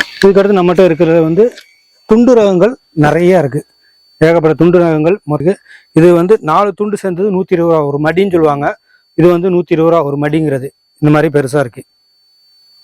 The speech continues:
இதுல வந்து நீங்க இதுலயும் அதே மாதிரி தான், மொத்தமா வேணுங்கிறவங்க தாராளமா எடுக்கலாம். ஏன்னா இந்த மாதிரி இது எல்லாமே துண்டு ரகங்களோட சேர்ந்தது தான். மடி கணக்குல வந்து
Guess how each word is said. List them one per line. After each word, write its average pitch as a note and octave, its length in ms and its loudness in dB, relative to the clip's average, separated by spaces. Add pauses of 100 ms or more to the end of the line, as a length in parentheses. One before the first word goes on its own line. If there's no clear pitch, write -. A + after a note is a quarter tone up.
(180)
இதுல F#3 200 4
வந்து F#3 200 0 (100)
நீங்க F#3 240 2
இதுலயும் G#3 260 2
அதே F3+ 120 -2
மாதிரி D#3+ 160 -2
தான், C#3 100 -4 (140)
மொத்தமா G#3 360 -2
வேணுங்கிறவங்க F3+ 440 -2
தாராளமா D#3+ 360 -2
எடுக்கலாம். D#3 320 -4
ஏன்னா D#3 160 -10
இந்த D#3 100 -8
மாதிரி D#3 260 -2
இது D3+ 140 -2
எல்லாமே D#3+ 320 -2
துண்டு E3+ 220 0 (100)
ரகங்களோட C#3+ 460 -4
சேர்ந்தது C#3+ 300 -2
தான். E3+ 140 -4 (500)
மடி D3+ 160 2
கணக்குல D#3 340 0
வந்து E3+ 200 -2